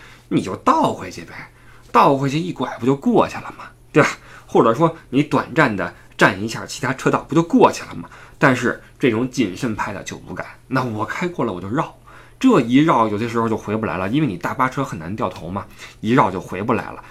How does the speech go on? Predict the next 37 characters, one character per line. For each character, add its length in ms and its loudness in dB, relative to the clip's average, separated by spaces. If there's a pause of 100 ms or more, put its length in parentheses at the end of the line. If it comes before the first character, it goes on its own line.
(140)
这 200 4
是 160 -4
跟 180 0
这 140 2
些 240 0 (200)
敬 200 4
业 140 2
派 220 -6
的 120 -8
合 180 -10
作 140 -4
的 100 -8
时 140 -14
候 180 -14 (220)
有 180 -6
一 40 -8
些 260 -4 (260)
缺 220 4
点 180 0
在 100 -8
这 160 -8
里 140 -14
面。 180 -14
当 140 4
然 100 6
这 120 6
些 120 6
细 220 0
节 120 6
作 160 4
为 100 6
游 120 6
客 140 0
您 260 0
是 260 0
很 260 -8
难 320 -4